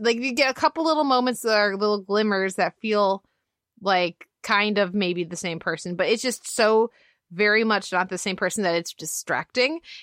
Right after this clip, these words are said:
And, um, I don't know how much I buy this character. Um, not that I think there's necessarily anything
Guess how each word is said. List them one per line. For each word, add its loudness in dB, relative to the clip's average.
And, -2
um, 0
I 2
don't 2
know 6
how 4
much 0
I 2
buy 4
this -2
character. 0
Um, 0
not 0
that 4
I 2
think 0
there's 0
necessarily 2
anything -4